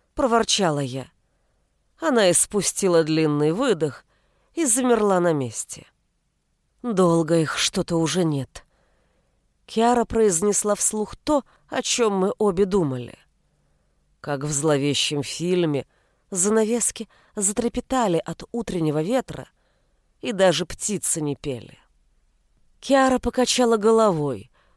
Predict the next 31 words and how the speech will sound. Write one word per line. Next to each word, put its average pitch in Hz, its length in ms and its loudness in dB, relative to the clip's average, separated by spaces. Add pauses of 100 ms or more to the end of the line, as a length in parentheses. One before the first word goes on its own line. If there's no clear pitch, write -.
словно 240 480 0
пытаясь 208 640 -2
избавиться 185 800 -2
от 160 100 -4
назойливых 151 760 0
мыслей, 208 600 -4 (640)
и 269 140 -6
присела 220 560 0
рядом 143 360 -2
со 170 200 -4
мной. 131 480 -8 (1080)
Ее 247 180 4
волосы 269 500 2 (320)
по-прежнему 233 720 0
были 220 200 0
примяты 170 580 -2
после 160 400 -4
сна, 147 440 -6 (760)
а 214 100 0
я 202 160 4
так 208 280 -2
и 196 40 0
не 190 100 2
ложилась. 180 800 -4 (800)
Несомненно, 269 720 2
это 190 180 -2
все - 200 0
понимали 254 560 -2
по 226 140 -8
темным 233 420 -4
кругам, 226 520 -2